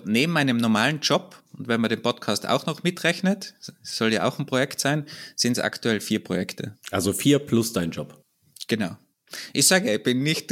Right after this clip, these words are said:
Speaker 1: äh, gut im, im, im Fokus halten diesbezüglich. Wobei natürlich da immer mehrere Leute mitwirken. Also muss man schon auch sagen, das liegt jetzt nicht alles auf meinen Schultern.
Speaker 2: Also machst du bei allen vier Projekten ziemlich wenig.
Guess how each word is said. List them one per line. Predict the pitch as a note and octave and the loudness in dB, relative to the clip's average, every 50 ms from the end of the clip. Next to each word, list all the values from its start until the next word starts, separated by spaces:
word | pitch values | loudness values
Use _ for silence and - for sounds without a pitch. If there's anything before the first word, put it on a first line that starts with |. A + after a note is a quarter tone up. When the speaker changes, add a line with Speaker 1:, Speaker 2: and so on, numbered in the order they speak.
| - - | 0 2
Speaker 1:
äh, | B2 B2 B2 A#2 A#2 A#2 A2+ - | 2 4 4 4 2 0 0 0
gut | - D#3 D3 D3+ | 0 0 2 2
im, | A2 A2+ A2+ | 2 2 2
im, | - G2+ G#2+ G2 - | 2 2 0 -2 0
im | G#2 A2 G#2 | -2 -2 -2
Fokus | - - G#2 - - G#2+ F#2+ - - - - - - _ | 0 -2 -2 -2 -2 -2 0 2 2 0 0 -2 -8 _
halten | - A#2 A#2 G2+ G#2 - G#2 F#2+ | -6 -2 -2 -2 0 -2 -4 -2
diesbezüglich. | - G2+ - - E2+ F#2 - D#2 - - - - - - - _ _ _ _ | 0 -2 -2 -2 -2 -2 -2 -2 -2 -4 -6 -8 -8 -10 -16 _ _ _ _
Wobei | - B2 A2+ B2 B2+ D3 D#3 D3 - - F2+ | -4 0 2 4 4 4 2 0 -4 -8 -4
natürlich | - B2+ C3 C3+ - C#3+ D#3 D#3 E3 D3+ D3+ - | -2 -2 0 2 2 2 4 4 2 2 0 0
da | - C#3+ C3+ B2+ | 2 2 4 4
immer | A#2 C3+ D3 D3 C3 | 2 2 2 2 4
mehrere | B2 A#2+ A#2 A#2+ B2 A2+ | 4 4 4 4 2 2
Leute | G#2+ G#2+ G#2+ A2 - A2 | 2 4 2 2 0 0
mitwirken. | G#2+ G#2+ G#2 - - - - - - - - - | -2 -2 -2 -4 -4 -6 -6 -6 -10 -10 -10 -6
Also | - - G#2 G#2+ | -4 -2 0 2
muss | G#2 G#2+ G#2+ - | 2 2 0 0
man | A2 G#2 | 0 0
schon | - G#2 F#2+ | 0 0 0
auch | - F#2 - | -2 -2 -2
sagen, | - - - - - F2+ | 0 -2 -2 -2 -2 0
das | F#2 - - | 0 0 0
liegt | A2 - - | -2 -2 -2
jetzt | G2+ - | -2 0
nicht | - G#2+ G2+ - - | 0 -2 -4 -4 -2
alles | - G#2 G#2+ G#2+ G2 G#2+ | 0 2 2 2 0 0
auf | F#2+ F#2+ - | -4 -2 -2
meinen | F#2 F2 F#2 F#2 F#2 | 0 0 2 2 0
Schultern. | - - - - - - A2 - | 0 -2 -4 -6 -10 -12 -14 -12
Speaker 2:
Also | - G2 E2+ F2+ | -10 -4 0 0
machst | G2 A2+ - - | 2 2 2 2
du | G2 | 0
bei | F2 D#2 | 0 2
allen | - C3+ D3 A#2+ F#2+ | 2 4 4 2 2
vier | - G#2 F#2+ | 2 0 -2
Projekten | - - F2 E2 D#2+ - - E2 | 0 0 0 0 0 -2 -6 -4
ziemlich | - - E2+ D2+ D2 - | -2 -2 -2 -2 -2 -4
wenig. | D2+ D2 - - - - | -6 -6 -6 -8 -12 -18